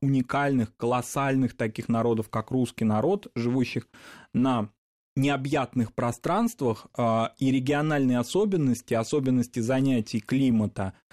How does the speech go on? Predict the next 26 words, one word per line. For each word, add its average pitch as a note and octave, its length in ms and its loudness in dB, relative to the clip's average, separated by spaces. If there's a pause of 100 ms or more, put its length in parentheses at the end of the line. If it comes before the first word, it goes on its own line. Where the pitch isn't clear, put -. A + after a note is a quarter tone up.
(120)
ландшафта C3 680 -2
очень G#2+ 280 0
часто, G#2+ 360 -2
они A#2 140 2
определяют C#3 600 0
это G#2+ 120 -6
самосознание. G#2 840 -2 (480)
Поэтому C3+ 600 0 (200)
говорить C#3 340 0
о C3+ 100 0
том, D3 200 0
что B2+ 200 -2
они, C3 320 2 (280)
допустим, B2+ 580 -2
вот A#2 140 -2
полностью C#3 460 0
унифицировались, C3+ 1000 0
да, C3 180 0
полностью C#3 560 0
забыли C#3 480 0
об A#2+ 220 -2
этом, A2 240 -4
конечно, D3 480 -2
нет, C#3 340 2
потому A#2+ 440 0
что, A2+ 280 -4